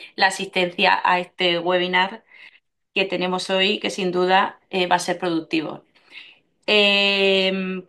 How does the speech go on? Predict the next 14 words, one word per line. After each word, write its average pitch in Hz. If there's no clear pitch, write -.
quería 214
contaros 262
que 202
este 220
webinar 240
se -
enmarca 220
en 185
el 180
proyecto 180
de 196
cea 208
más 202
empresas, 247